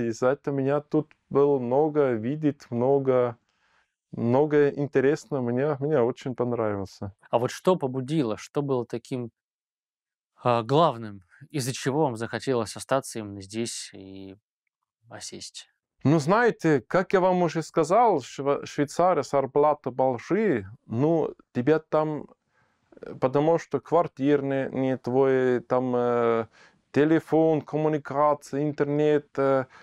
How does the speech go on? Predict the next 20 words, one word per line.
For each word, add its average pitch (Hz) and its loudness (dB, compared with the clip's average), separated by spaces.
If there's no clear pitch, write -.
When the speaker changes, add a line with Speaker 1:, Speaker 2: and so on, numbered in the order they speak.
Speaker 1:
Швейцария — 160 2
это 147 -4
страна, 156 -2
которая 151 0
самая 160 -2
много 147 0
страховка. 143 -2
На 123 0
всё 180 2
страховка. 139 0
И 120 -2
много 156 2
даже 147 2
нужно. 120 0
И 147 4
всё - 0
равно 175 2
это 170 -2
такое 196 2
большое 180 0